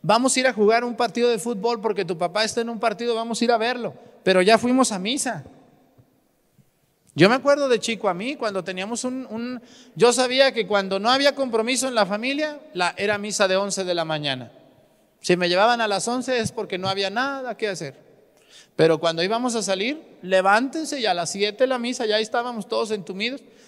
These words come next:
Pero yo ya sabía que terminando, pélale, vámonos, de compras o a donde nos iban a llevar de chiquillos. Ustedes, señores, hay veces que todo les importa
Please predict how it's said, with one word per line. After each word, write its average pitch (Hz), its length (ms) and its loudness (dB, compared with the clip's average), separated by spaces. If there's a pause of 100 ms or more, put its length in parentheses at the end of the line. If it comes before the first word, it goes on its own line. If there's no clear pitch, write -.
(100)
Pero 165 160 0
yo 156 100 -2
ya 170 140 0
sabía 185 260 -4
que 185 120 -8
terminando, 180 680 -4 (380)
pélale, 220 580 0 (140)
vámonos, 240 760 -2 (440)
de 160 180 2
compras 233 480 4
o 180 60 -2
a 175 60 -2
donde 170 200 -4
nos 156 180 -8
iban 226 220 -2
a 214 60 0
llevar 190 280 0
de 226 120 -6
chiquillos. 262 560 -4 (1400)
Ustedes, 214 440 4
señores, 233 500 -6 (220)
hay 170 160 4
veces 185 440 -6 (760)
que - 100 0
todo 190 300 4
les 208 200 -6
importa 156 580 -6